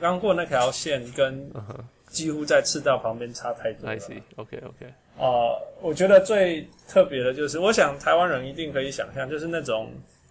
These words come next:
Speaker 1: 快要下雨前那个闷。
Speaker 2: 嗯哼。OK。
Speaker 1: 哎，就是现在，现在，
Speaker 2: 对。
Speaker 1: 我说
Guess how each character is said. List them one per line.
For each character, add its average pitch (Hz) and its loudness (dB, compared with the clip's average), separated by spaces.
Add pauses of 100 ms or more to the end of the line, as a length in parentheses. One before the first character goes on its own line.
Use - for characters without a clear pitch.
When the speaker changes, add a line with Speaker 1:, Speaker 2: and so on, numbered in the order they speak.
(180)
Speaker 1:
快 170 8
要 151 8
下 143 4
雨 110 -6
前 107 -10
那 127 -8
个 113 -6
闷。 107 -12 (180)
Speaker 2:
嗯 117 -10
哼。 110 -12 (760)
OK。 147 -8 (160)
Speaker 1:
哎， 110 -10
就 - -4
是 175 -4
现 185 0
在， 156 4
现 151 0
在， 131 -2
Speaker 2:
对。 120 -18 (160)
Speaker 1:
我 131 -12
说 170 0